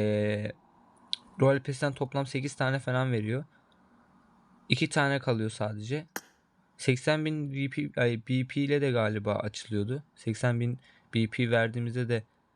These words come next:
e, alabiliyorduk bir tane materyal galiba. Böyle bir destan setimiz var. Bence destansı olarak yakışmazmış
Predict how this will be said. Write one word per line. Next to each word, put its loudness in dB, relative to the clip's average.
e, 2
alabiliyorduk 2
bir -20
tane 0
materyal 0
galiba. -2
Böyle 6
bir -4
destan 2
setimiz -6
var. 2
Bence -2
destansı -2
olarak 2
yakışmazmış -2